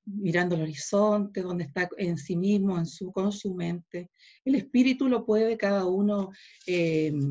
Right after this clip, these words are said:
equilibrar con sus creencias. Yo ahí no me quiero meter porque la verdad es que estoy yo en una búsqueda, en una búsqueda y no puedo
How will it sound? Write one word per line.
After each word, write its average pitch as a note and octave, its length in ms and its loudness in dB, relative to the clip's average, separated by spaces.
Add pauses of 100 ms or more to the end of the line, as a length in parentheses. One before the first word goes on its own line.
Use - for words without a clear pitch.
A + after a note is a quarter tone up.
(500)
equilibrar E3 840 -2
con D3+ 140 -4
sus C#3 140 -10
creencias. E3+ 840 -2
Yo F3+ 100 0
ahí F#3 140 0
no F3+ 120 -4
me E3 120 -2
quiero E3 200 -4
meter E3+ 400 -2
porque D#3 400 -8 (440)
la E3+ 80 0
verdad E3 160 0
es F#3+ 60 -4
que - 80 -6
estoy F#3 260 -2
yo F#3+ 180 0
en F3 300 0
una E3+ 160 0
búsqueda, C#3+ 760 -2
en D#3+ 100 -8
una E3+ 160 -4
búsqueda G3+ 480 -4
y G#3 140 -2
no F3 220 -6
puedo E3+ 440 -2